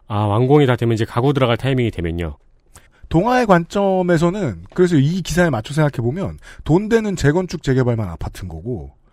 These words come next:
Speaker 2: 신규 공급은 안 쳐준다는 거예요.
Speaker 1: 네.
Speaker 2: 신규 공급은 아파트가 아니에요. 동아가 볼 때는.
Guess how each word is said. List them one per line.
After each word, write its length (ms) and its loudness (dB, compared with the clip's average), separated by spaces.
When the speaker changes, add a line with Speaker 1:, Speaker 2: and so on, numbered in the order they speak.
Speaker 2:
신규 300 -2
공급은 340 0
안 140 -4
쳐준다는 460 -6
거예요. 280 -16
Speaker 1:
네. 260 -2
Speaker 2:
신규 260 -2
공급은 300 2
아파트가 440 0
아니에요. 280 0
동아가 280 0
볼 160 -12
때는. 220 -12